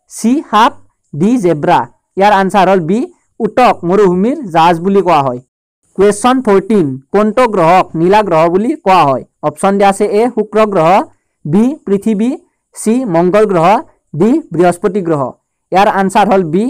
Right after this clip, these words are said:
পৃথিৱীক নীলা গ্ৰহ বুলি কোৱা হয়। কুৱেশ্যন ফিফটিন, ভাৰতৰ আটাইতকৈ শিক্ষিত ৰাজ্য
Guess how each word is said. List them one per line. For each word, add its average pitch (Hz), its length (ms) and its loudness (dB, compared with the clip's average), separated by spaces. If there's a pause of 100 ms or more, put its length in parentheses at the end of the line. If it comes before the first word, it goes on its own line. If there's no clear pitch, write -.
(320)
পৃথিৱীক 220 480 0 (100)
নীলা 190 260 2
গ্ৰহ 165 160 0 (100)
বুলি 208 180 -2 (140)
কোৱা 185 220 4
হয়। 131 160 -4 (460)
কুৱেশ্যন 208 420 2 (140)
ফিফটিন, 214 440 -2 (180)
ভাৰতৰ 196 460 2
আটাইতকৈ 220 480 -2
শিক্ষিত 214 340 -6 (120)
ৰাজ্য 202 220 -2